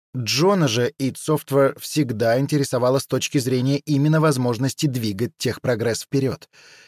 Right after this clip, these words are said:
И как только студия перестала выполнять свою изначальную задачу, он ее покинул. Провал Rage, перезапуски разработки Doom с нуля, уход ветеранов студии —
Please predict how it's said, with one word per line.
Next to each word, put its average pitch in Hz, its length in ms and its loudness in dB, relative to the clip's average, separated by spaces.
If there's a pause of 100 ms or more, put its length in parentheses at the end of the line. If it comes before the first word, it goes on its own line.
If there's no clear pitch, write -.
(160)
И 143 100 -2
как 175 260 -2
только 156 360 2
студия 117 440 0
перестала 127 580 0
выполнять 113 520 -2
свою 120 380 -2
изначальную 113 680 -2
задачу, 139 540 -2 (300)
он 185 200 2
ее 139 180 4
покинул. 78 540 -10 (220)
Провал 143 420 4
Rage, 147 500 0
перезапуски 139 640 0
разработки 131 580 0
Doom 113 260 -2
с - 60 -12
нуля, 113 420 -2 (120)
уход 165 400 0
ветеранов 120 520 -2
студии — 143 520 0